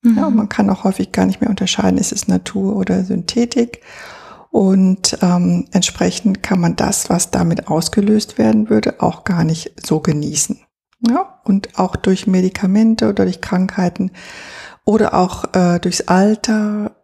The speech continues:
Speaker 2: nimmt tatsächlich auch der Geruchssinn ab oder kann abnehmen. Und den kann man halt entsprechend, wenn man das bewusst macht, wieder aktivieren.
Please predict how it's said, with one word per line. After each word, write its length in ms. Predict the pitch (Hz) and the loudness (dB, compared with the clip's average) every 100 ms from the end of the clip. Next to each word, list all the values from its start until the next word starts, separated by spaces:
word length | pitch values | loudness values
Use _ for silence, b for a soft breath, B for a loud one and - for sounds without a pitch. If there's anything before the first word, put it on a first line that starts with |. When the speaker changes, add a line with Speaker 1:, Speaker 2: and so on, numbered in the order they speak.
| - | 2
Speaker 2:
nimmt 260 | 190 208 | 2 4
tatsächlich 580 | 202 196 - 185 202 - | 0 -2 -2 -2 -4 -4
auch 140 | 208 - | -4 -2
der 160 | 185 | -2
Geruchssinn 560 | 180 170 170 - - - | -2 0 -2 -2 -4 -2
ab 300 | - 269 - | -2 -4 -6
oder 220 | 190 165 | -4 -4
kann 340 | 165 - 226 277 | -4 -2 -2 0
abnehmen. 800 | 220 - 226 220 220 220 226 - _ - _ _ _ - - - | -4 0 2 4 4 4 2 -4 _ -20 _ _ _ -14 -14 0
Und 480 | 202 180 180 175 - | 4 4 4 2 2
den 200 | 170 165 | 2 0
kann 180 | - | -2
man 180 | 175 175 | -2 0
halt 180 | 175 175 | 0 0
entsprechend, 760 | - - - - 165 175 185 - | -2 -4 -4 -6 -2 -2 -2 -4
wenn 120 | 185 | -2
man 120 | 175 | -2
das 180 | 185 - | -4 -6
bewusst 480 | - 160 175 - - | -2 -2 -2 -6 -2
macht, 360 | 190 269 - - b b | -2 -2 -6 -10 b b
wieder 260 | 180 165 - | 0 0 -2
aktivieren. 640 | - - - 180 262 320 | -6 -8 -2 2 2 2